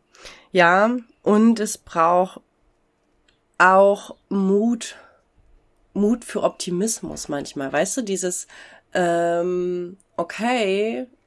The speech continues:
ich, ich, ich glaube jetzt daran, dass es zu diesem Text, also dass ich den fertigstellen werde. Und das, ich glaube daran,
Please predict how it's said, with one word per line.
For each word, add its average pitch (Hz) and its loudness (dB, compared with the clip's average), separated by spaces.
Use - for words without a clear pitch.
ich, - -10
ich, - -10
ich - -14
glaube 233 0
jetzt 190 -2
daran, 190 -4
dass 185 -6
es 190 -14
zu - -14
diesem 185 -8
Text, 196 -4
also 170 -4
dass 175 -2
ich - -6
den 185 -4
fertigstellen 147 -4
werde. 139 -10
Und 180 -4
das, 180 -8
ich - -12
glaube 233 2
daran, 202 2